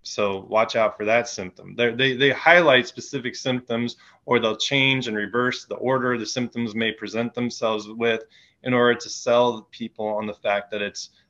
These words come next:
a new virus or a new variant that is, uh, attacking them, when it's the exact same process. They just are, um, shining a spotlight on, on these basically not differences, but just,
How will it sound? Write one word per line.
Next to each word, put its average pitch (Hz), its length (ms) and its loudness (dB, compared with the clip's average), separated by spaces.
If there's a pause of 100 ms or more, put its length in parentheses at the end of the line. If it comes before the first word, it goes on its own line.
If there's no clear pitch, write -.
(120)
a 113 80 2
new 113 360 0
virus 107 480 2
or 104 80 -4
a 101 40 -4
new 107 180 -4
variant 107 480 0 (360)
that 104 140 4
is, 101 360 -2
uh, 101 280 -4
attacking 107 560 -2
them, 92 200 -10
when 101 120 -6
it's - 160 -12
the 107 120 -6
exact 113 400 0
same 104 260 -4
process. 107 720 0
They 98 160 -8
just 98 260 -10
are, 98 220 -2 (400)
um, 95 500 0 (480)
shining 113 400 2
a 98 40 -2
spotlight 104 560 2
on, 95 240 -6
on 98 440 -6
these 104 280 -4 (920)
basically 131 460 6
not 107 400 2
differences, 104 520 -2
but 101 140 -14
just, - 300 -10